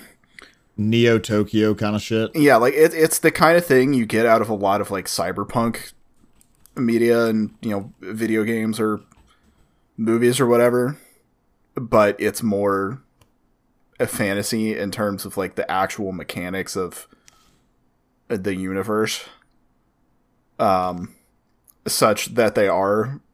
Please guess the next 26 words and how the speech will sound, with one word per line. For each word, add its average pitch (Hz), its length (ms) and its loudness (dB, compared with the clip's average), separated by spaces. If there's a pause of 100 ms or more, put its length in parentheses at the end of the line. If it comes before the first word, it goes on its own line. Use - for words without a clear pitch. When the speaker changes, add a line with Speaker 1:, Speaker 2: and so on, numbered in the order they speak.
(160)
Speaker 2:
<laughs> - 800 -8
'cause 156 200 6
again, 131 340 4
like, 113 160 0
it, 123 280 0
it, 147 240 -2
it's 131 240 0
not, 123 300 4
the 123 120 4
movie's 123 400 0
not 120 240 4
that 110 160 2
interested 104 420 -6
in 104 140 -4
them. 104 160 -2
It's 107 120 -12
just, 110 160 -10
like, 101 180 -4
these 113 200 -2
things 110 260 -2
are 107 120 -2
happening. 98 520 -4 (920)
And 135 160 6
us 139 260 6
being, 139 320 4
like, 113 200 2